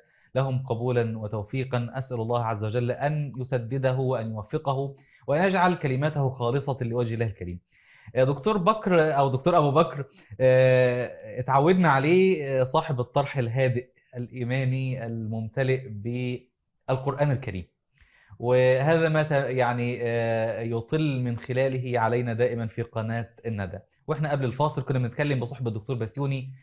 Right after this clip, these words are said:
عن، آه، العديد من المشاكل الصحية والنفسية. آه، نستكمل في هذه الفقرة بإذن الله سبحانه وتعالى مع الدكتور أبو بكر، ولكن من خلال طرح، آه، إيماني هادئ بإذن الله سبحانه وتعالى، لنكون أقرب إلى شبابنا وإخواننا وأخواتنا.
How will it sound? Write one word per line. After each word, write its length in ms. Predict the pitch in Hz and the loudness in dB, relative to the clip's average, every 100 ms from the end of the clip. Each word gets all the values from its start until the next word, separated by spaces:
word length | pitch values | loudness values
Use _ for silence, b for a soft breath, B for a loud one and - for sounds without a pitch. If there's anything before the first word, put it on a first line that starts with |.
| B - | B -6
عن، 380 | 113 143 147 143 - | 0 0 -2 -6 -14
آه، 160 | 113 - | -18 -8
العديد 520 | 131 117 127 156 202 156 | -2 0 2 2 2 2
من 120 | 135 | 0
المشاكل 640 | 117 113 143 143 - 113 | -2 -2 -2 -2 -2 -4
الصحية 720 | 101 - - 139 135 131 123 | -4 -10 -10 -6 0 2 2
والنفسية. 1040 | 117 110 127 131 - 113 110 - 104 92 90 | 0 -4 -4 -4 -6 -6 -6 -6 -8 -6 -2
آه، 80 | 143 | 0
نستكمل 420 | 165 240 233 196 | 0 0 2 2
في 100 | 190 | 2
هذه 120 | 185 | 2
الفقرة 280 | 165 175 160 | 2 0 0
بإذن 180 | 151 143 | 0 -2
الله 120 | 139 | -2
سبحانه 260 | 123 139 127 | -4 -2 0
وتعالى 280 | 135 165 | 2 2
مع 140 | 160 143 | 4 2
الدكتور 320 | 123 - 135 | 0 -2 -2
أبو 120 | 127 | 0
بكر، 280 | 127 156 135 | 0 -2 -2
ولكن 420 | 131 147 143 131 | -2 -2 -2 -4
من 60 | 120 | -6
خلال 480 | - 139 139 113 - | -2 0 0 -4 -4
طرح، 380 | 135 131 - - _ 120 | -2 -2 -8 -18 _ -8
آه، 220 | 117 110 - | -6 -6 -8
إيماني 880 | 127 127 120 127 123 123 113 110 104 - | -4 -2 -2 -4 -4 -4 -4 -6 -10 -4
هادئ 340 | 147 127 113 - _ _ _ | -2 -2 -4 -10 _ _ _
بإذن 180 | 127 127 | -2 -2
الله 120 | 123 | -2
سبحانه 240 | 120 120 107 | -4 -6 -4
وتعالى، 420 | 110 131 127 117 | -2 0 2 2
لنكون 500 | 113 110 - 170 - | 0 -4 -4 -4 -4
أقرب 420 | 196 - 117 - | -6 -4 -4 -4
إلى 140 | 113 113 | -6 -6
شبابنا 560 | - 113 110 110 107 | -6 -6 -4 -4 -6
وإخواننا 580 | 104 107 104 120 113 107 | -6 -8 -8 -6 -6 -6
وأخواتنا. 560 | 107 - 117 110 107 | -8 -8 -6 -4 -6